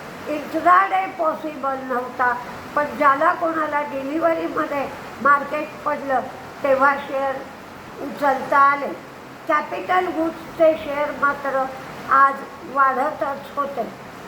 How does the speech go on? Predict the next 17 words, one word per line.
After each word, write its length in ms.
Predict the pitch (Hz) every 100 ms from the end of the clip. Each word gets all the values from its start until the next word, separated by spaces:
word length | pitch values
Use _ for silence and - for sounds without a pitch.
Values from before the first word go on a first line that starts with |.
| - -
आणि 260 | 262 294 339 370 339
पॉवर 360 | 277 277 311 -
सेक्टरमधले 920 | 302 262 - 262 240 254 262 254 254 240 262
शेअर 240 | 240 240 240 - - - -
आज 180 | 254 240 -
वाढत 480 | 262 240 262 262
होते. 300 | 254 - - - - - - - - - - -
आता 320 | 269 320 320 320 - - - 269
उद्याचा 560 | 302 320 349 339 339 320
गोंधळ 460 | 302 294 285 311 330 -
अजून 420 | 269 - 349 359 339 330
काय 260 | 294 311
होईल, 360 | 262 294 285 277 - - - - - - - -
ते 120 | 277 269
पाहता 400 | 277 240 294 349 349
येईल, 340 | 330 240 220 - - - - -
पण 220 | 330 349